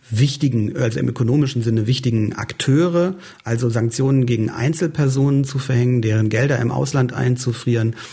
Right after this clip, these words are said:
Und das wird ja auch gemacht. Ja, das war ja eine der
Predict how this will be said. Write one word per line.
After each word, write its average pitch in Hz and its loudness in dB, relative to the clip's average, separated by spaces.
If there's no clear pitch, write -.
Und 117 -2
das 135 0
wird 135 -2
ja - -2
auch 123 -6
gemacht. 110 -2
Ja, 113 -8
das - -10
war 131 0
ja - -2
eine 131 2
der 117 2